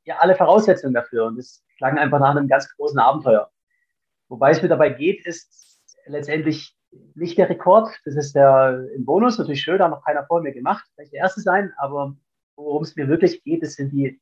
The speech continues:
Erlebnisse. Das sind so die, die kleinen Momente, wie eine Nacht auf dem Baikalsee, auf dem Eiszelten oder wenn, äh, in Mexiko die,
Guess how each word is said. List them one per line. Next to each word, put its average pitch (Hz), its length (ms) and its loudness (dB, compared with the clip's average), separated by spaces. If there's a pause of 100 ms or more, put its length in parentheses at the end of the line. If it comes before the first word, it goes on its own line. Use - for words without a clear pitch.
Erlebnisse. 127 680 -4 (560)
Das 156 100 -20
sind 131 160 -2
so 131 260 4
die, 131 280 4
die - 140 -20
kleinen 143 300 0
Momente, 143 600 0
wie 127 180 -6
eine 123 140 -14
Nacht 127 260 -4
auf 127 120 -10
dem 127 80 -20
Baikalsee, 135 600 -2
auf 113 140 -8
dem - 140 -20
Eiszelten 139 760 -2
oder 120 260 -2 (600)
wenn, 123 320 -6
äh, - 180 -8 (140)
in 131 160 2
Mexiko 143 480 0
die, 131 340 -2